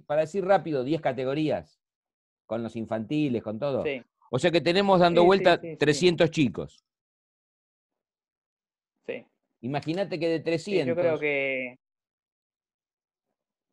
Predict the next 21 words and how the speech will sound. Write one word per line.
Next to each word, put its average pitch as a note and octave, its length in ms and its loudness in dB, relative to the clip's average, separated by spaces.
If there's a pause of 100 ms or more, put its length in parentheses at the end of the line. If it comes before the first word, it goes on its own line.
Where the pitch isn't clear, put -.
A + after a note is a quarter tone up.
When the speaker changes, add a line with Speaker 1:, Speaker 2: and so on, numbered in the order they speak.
(840)
Speaker 2:
el C#3 160 -10
cinco F3+ 340 -2
por D3+ 160 0
ciento E3 560 -2
como C#3 240 -2
mucho E3 340 -4
firma D3 320 -8
contrato. C3 600 -4 (180)
Speaker 1:
Claro, E3+ 400 0 (160)
entonces D#3+ 280 -6
Speaker 2:
Y D3 40 -6
Speaker 1:
vos G#3+ 120 0
Speaker 2:
que, D3+ 160 0
Speaker 1:
fijate D#3+ 260 2
Speaker 2:
que D3 40 -6
firmes G3 300 -2
contrato G3 500 2
no G3 140 2
te G3 120 0
garantiza F#3+ 920 0
Speaker 1:
Claro. A2 480 2